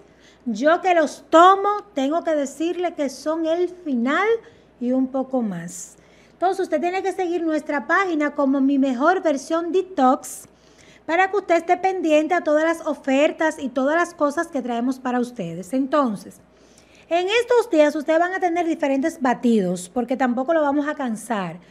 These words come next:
Son productos ricos y que usted an-, sus ansias porque lleguen, usted la va a tener, ya verá. Tenemos batido de espinaca y piña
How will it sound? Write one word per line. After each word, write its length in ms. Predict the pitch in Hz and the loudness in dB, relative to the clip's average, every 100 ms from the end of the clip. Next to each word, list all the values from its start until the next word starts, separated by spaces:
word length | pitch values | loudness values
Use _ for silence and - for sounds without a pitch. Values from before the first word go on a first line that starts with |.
| - - | -20 -20
Son 220 | - 285 | -4 -2
productos 500 | 302 330 330 339 330 226 | 2 0 0 -4 -6 -8
ricos 600 | 247 294 381 370 427 349 | 0 2 2 2 -4 -4
y 80 | |
que 80 | 269 | -6
usted 200 | 269 320 349 - | -2 -2 -2 4
an-, 340 | 330 427 392 - - | 4 4 -4 -18 -20
sus 260 | - 320 - | -4 -4 0
ansias 500 | 330 403 494 494 480 | 2 2 2 0 0
porque 300 | 359 349 285 | -2 0 0
lleguen, 560 | 220 302 269 247 262 254 - _ | 2 2 2 0 -2 -6 -16 _
usted 300 | 285 285 277 | -10 0 2
la 100 | 285 | 4
va 100 | 294 | 2
a 60 | 302 | 0
tener, 380 | 269 214 202 | 0 0 -2
ya 160 | 170 262 | -2 0
verá. 320 | 277 175 - - _ _ - _ | 0 -2 -10 -20 _ _ -20 _
Tenemos 500 | 359 381 453 480 453 | 0 0 -2 -2 0
batido 440 | 359 302 392 415 | 0 2 0 0
de 80 | 392 | -2
espinaca 600 | 349 - 294 330 359 403 349 | -4 -2 0 0 -2 -4 -2
y 100 | 277 | -4
piña 540 | 226 202 214 285 | -2 0 2 0